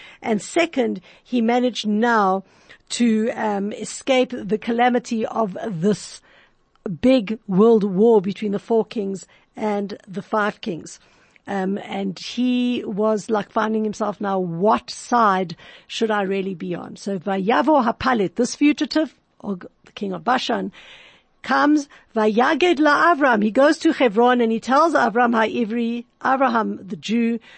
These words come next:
Hushoich-, Hushoichen be'elonei Mamre HaEmoiri. He's sitting in Elonei, um, Moire, okay, and he says,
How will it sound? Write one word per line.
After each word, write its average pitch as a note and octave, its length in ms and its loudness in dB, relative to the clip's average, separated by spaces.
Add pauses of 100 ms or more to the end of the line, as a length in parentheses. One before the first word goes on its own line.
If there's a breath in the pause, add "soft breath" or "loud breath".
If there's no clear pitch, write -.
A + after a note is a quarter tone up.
(140 loud breath)
Hushoich-, D4 580 2 (120)
Hushoichen C4 640 2
be'elonei A3+ 500 0
Mamre A#3 500 0
HaEmoiri. A#3 920 0 (360 loud breath)
He's E4 260 4
sitting B3+ 360 -4
in G#3 160 -4
Elonei, G#3+ 680 -2 (1000)
um, G3+ 500 -4
Moire, B3+ 560 2 (380 soft breath)
okay, A3+ 560 -2
and G#3+ 400 -4
he G#3+ 260 -8
says, A3+ 640 -2